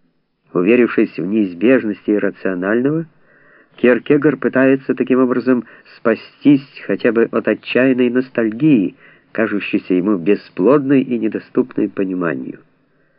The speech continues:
Возможно, его рассуждения по этому поводу не лишены оснований, но нет никаких оснований для отрицания абсурда.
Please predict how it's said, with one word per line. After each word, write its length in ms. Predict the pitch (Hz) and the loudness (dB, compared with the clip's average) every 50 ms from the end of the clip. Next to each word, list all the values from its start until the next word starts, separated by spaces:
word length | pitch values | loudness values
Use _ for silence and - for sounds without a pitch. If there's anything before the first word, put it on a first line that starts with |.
| _ _ _ _ _ _ _ _ _ _ _ _ _ _ _ _ _ _ _ _ _ _ _ _ _ | _ _ _ _ _ _ _ _ _ _ _ _ _ _ _ _ _ _ _ _ _ _ _ _ _
Возможно, 460 | _ - 80 - 101 113 120 - - 131 | _ -6 -6 -2 -2 -2 -2 2 2 2
его 400 | 123 113 98 87 87 90 98 107 | 2 2 0 -2 -2 -2 -2 -2
рассуждения 640 | 107 - - - 95 85 85 90 95 101 101 104 | -2 -4 -4 -6 -6 -4 -2 -2 -2 -2 -2 -4
по 100 | 98 - | -2 -2
этому 300 | 92 92 - 90 92 87 | -2 -2 -2 -4 -6 -8
поводу 380 | 82 - 87 87 92 90 95 98 | -4 -4 -2 -2 -2 -2 -2 -4
не 200 | 95 98 107 104 | -4 -2 -2 -2
лишены 420 | 98 92 90 - - 90 78 80 | -2 -2 -4 -2 -4 -4 -2 -2
оснований, 680 | 87 92 - - - 110 123 147 135 95 76 - - - _ _ - - - - - _ _ _ _ _ _ _ _ _ _ | -4 -4 -4 -4 -4 -2 0 0 0 -2 -4 -8 -12 -14 _ _ -20 -20 -20 -20 -20 _ _ _ _ _ _ _ _ _ _
но 340 | - 87 92 90 82 78 67 | -4 -4 -2 -2 -2 -2 -4
нет 420 | - 82 82 98 123 147 156 139 | -6 -6 -2 2 2 2 2 2
никаких 420 | - 135 123 123 120 120 - 143 139 | 0 0 2 2 0 0 0 -2 -2
оснований 520 | 135 131 - 120 113 131 143 143 139 135 | -2 -2 -2 -2 0 0 2 2 2 2
для 160 | 117 120 127 | 2 2 0
отрицания 640 | 117 - - 120 110 - - 170 196 190 156 110 90 | 0 0 -2 -6 -6 -4 -2 -2 -2 0 0 -2 -4
абсурда. 480 | 76 - - - - 65 - - _ | -6 -10 -10 -8 -8 -8 -8 -12 _